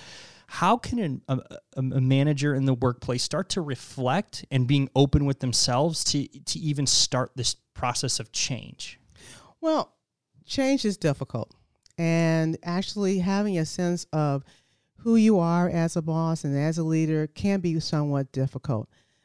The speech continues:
Speaker 2: I think trust is important. And so if you have been identified, and now I'm talking to those who may have heard that they're a micromanager, I think it's really important for you to take a close look at your behaviors and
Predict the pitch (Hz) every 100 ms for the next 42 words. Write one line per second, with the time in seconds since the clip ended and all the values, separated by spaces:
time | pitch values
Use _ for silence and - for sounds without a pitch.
0 | - 151 190 165 - 220 - 170 180 170
1 | 165 - 160 143 143 - 151 151 208 185
2 | 175 - 202 254 226 226 208 175 160 147
3 | 143 139 143 139 131 131 117 127 139 156
4 | 165 170 147 147 147 135 135 131 135 143
5 | 139 175 277 302 - - 339 151 120 156
6 | 196 _ _ _ _ 160 151 151 147 139
7 | 135 135 131 123 123 117 127 147 - _
8 | _ _ 160 165 220 220 180 - 175 202
9 | 208 202 - 165 147 151 151 151 147 139
10 | 156 147 - - 156 170 - 151 - 139
11 | 135 - 135 131 127 131 160 190 190 175
12 | 156 151 - 143 143 139 131 135